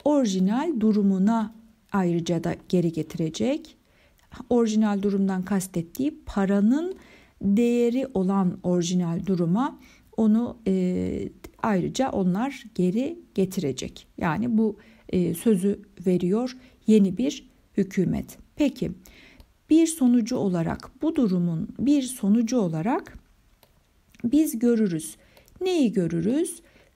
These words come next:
Hükümetlerin kaybettiğini görürüz seçimleri. Neyden dolayı? Onların ekonomik politikalarından dolayı seçimleri hükümetlerin kaybettiğini biz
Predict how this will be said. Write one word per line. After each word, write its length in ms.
Hükümetlerin 1120
kaybettiğini 1500
görürüz 540
seçimleri. 840
Neyden 500
dolayı? 580
Onların 600
ekonomik 960
politikalarından 1400
dolayı 640
seçimleri 840
hükümetlerin 920
kaybettiğini 1300
biz 420